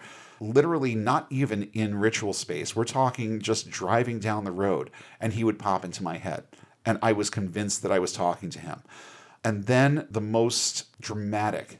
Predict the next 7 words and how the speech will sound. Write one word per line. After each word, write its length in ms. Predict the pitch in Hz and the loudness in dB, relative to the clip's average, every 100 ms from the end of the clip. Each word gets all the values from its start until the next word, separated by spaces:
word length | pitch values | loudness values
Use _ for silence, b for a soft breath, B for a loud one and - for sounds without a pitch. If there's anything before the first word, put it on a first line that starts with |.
| - | -4
of 140 | - | -2
these 160 | 104 - | -2 -4
incidences 640 | 98 92 95 87 - 80 - B B B B | -6 -6 -6 -6 -4 -4 -8 B B B B
was 440 | 92 101 92 - _ _ 101 | 0 0 0 -6 _ _ -10
when 480 | 92 110 101 98 - | -2 0 2 0 -2
I 460 | - 101 107 104 - - | 2 4 2 0 -4 -6
believed 720 | 104 98 104 110 104 90 - | -6 -4 -4 -2 -2 -4 -8